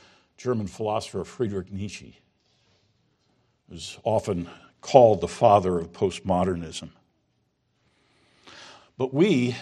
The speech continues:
ought to give ourselves to learning a biblical worldview, and that is an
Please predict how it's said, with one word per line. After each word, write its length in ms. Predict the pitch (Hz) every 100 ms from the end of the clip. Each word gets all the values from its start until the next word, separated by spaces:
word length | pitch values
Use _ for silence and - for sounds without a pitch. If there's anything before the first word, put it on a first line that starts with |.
| - - _ _
ought 180 | 127 131
to 80 | 117
give 220 | 117 139
ourselves 560 | 135 117 117 110 101 -
to 100 | 113
learning 460 | 110 110 113 110 113
a 120 | 101
biblical 840 | 85 - 147 156 120 104 110 107
worldview, 760 | 107 127 131 107 95 92 76 - _ _ _ _ _ _ _ _ _ _ _ _ 101
and 80 | 101
that 180 | 123 123
is 200 | 104 104
an 180 | 110